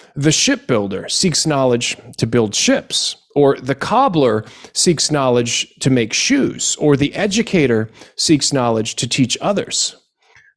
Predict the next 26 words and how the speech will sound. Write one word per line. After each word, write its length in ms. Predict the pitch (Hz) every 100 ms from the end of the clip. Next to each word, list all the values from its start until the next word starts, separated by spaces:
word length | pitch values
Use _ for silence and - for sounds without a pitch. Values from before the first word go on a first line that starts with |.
| -
The 80 |
philosopher 1080 | 139 - 156 156 240 254 185 - 95 - - _ -
seeks 420 | - 185 143 -
wisdom 640 | 143 208 240 - 107 - - _ _ _ _
for 140 | - 143
one 380 | 123 175 196
reason 320 | 160 156 139 135
alone, 360 | 139 196 - - _ _ _ _ _ -
to 120 | 160
know 480 | 139 117 104 104 - -
the 60 |
truth. 640 | - - 247 247 - - - _ _ _ _ _ -
Aquinas 580 | 139 170 160 147 151 -
is 220 | 139 123
again 440 | 135 120 120 120 _ _
helpful 400 | - 240 - 143
here. 360 | 101 104 87 - _ _ _ -
He 80 |
writes, 400 | 143 135 123 -
quote, 520 | - - 143 117 - _ _ _ _ _ _ _ -
"This 240 | 160 -
name, 240 | 185 202
philosophy, 800 | 120 131 123 165 - - 107 104 - _ _ _ -
also 280 | 170 -
contributes 600 | 170 151 - 247 220 143
something 600 | - 135 120 127 117 117